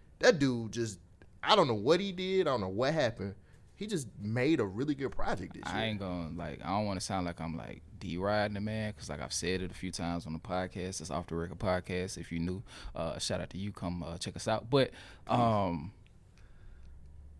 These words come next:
Speaker 2: he's currently, and I haven't redid my list in, like, a month, but, like, he's there in my top five, like,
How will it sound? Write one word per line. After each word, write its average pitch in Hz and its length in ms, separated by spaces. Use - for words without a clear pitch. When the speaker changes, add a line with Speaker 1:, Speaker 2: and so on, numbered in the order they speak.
Speaker 2:
he's 190 520
currently, 139 600
and 107 120
I 120 40
haven't 113 300
redid 110 400
my 98 120
list 101 240
in, 95 60
like, 85 200
a 82 60
month, 87 340
but, 98 100
like, 80 240
he's 175 380
there 123 280
in 104 120
my 107 160
top 101 320
five, 87 460
like, 82 260